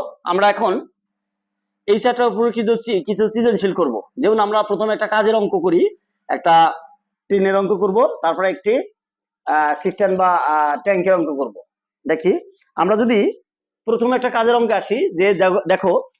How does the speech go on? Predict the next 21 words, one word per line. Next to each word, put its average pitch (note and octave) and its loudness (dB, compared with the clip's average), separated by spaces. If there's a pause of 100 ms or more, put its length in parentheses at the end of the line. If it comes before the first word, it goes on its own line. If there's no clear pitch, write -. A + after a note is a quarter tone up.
এখানে F3 -2
যে G#3+ 4
উদ্দীপকটা G#3 0
দেওয়া G#3 4
আছে, G3+ -2
কি G#3+ 0
আছে? G#3+ 4
দেওয়া G#3 4
আছে, G3+ 0 (760)
হাবিবা A#3 2
এবং B3+ 2 (100)
হালিমা G#3+ 2
একটি - -4 (120)
কাজ F#3 2 (1400)
একত্রে G#3 2 (320)
বিশ A#3 2 (100)
দিনে G3 4
করে। C3+ 0 (1800)
হাবিবা A3 2
এবং A#3+ 2
হালিমা G#3 4